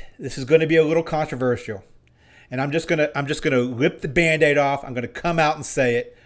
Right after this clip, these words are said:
at the very beginning here. Okay, you ready? All items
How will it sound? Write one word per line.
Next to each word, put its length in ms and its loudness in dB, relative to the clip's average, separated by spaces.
at 80 -18
the 80 -14
very 260 6
beginning 440 0
here. 320 -10
Okay, 200 -4
you 160 -4
ready? 380 2
All 480 4
items 720 4